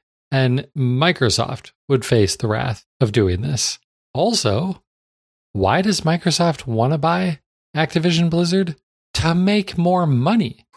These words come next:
<laughs> Does i-, intentionally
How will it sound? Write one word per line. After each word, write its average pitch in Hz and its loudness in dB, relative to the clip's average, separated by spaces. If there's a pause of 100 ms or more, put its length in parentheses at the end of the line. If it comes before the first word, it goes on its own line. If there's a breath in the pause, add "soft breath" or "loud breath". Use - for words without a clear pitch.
(140)
<laughs> - -6
Does 170 2 (500 loud breath)
i-, 180 4
intentionally 175 0